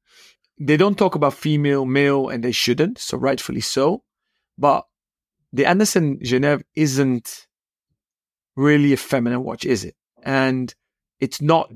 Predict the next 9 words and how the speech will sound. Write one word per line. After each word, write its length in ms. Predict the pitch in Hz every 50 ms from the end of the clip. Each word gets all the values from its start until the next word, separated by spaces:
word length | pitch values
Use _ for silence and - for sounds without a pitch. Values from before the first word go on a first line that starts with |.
| 101 98
that 240 | 135 139 135 135 - -
innovative. 720 | 135 139 147 143 135 156 165 185 220 233 - - - _ -
They 140 | - 139 -
just 280 | - 135 131 110 110 120
did 240 | 127 135 127 - -
a 240 | - 123 120 - -
different 420 | - - - 127 - - 127 117
dial 320 | 113 123 151 170 131 139 139
version 580 | 131 135 135 143 139 123 127 131 139 143 143